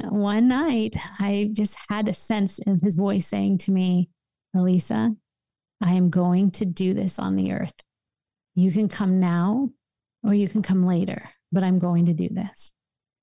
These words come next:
And being the Enneagram eight that I am, I heard that challenge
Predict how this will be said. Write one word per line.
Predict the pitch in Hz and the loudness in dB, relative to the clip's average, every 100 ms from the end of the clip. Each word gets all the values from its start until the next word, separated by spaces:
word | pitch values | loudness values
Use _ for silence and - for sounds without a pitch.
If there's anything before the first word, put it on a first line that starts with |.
| _ _ _ _ | _ _ _ _
And | 220 214 | 2 4
being | 269 311 | 4 2
the | 285 226 220 | 2 2 0
Enneagram | 247 254 220 220 202 202 | 0 0 2 2 0 0
eight | 208 254 208 | 0 2 2
that | 190 | 2
I | 180 | 2
am, | 190 247 202 196 220 - - _ _ _ _ _ _ _ | 2 2 2 2 0 -6 -18 _ _ _ _ _ _ _
I | 208 220 | -4 -2
heard | 185 226 226 | 0 0 0
that | 220 214 | -2 -6
challenge | - 208 226 208 185 170 - | -6 -4 0 0 0 0 -4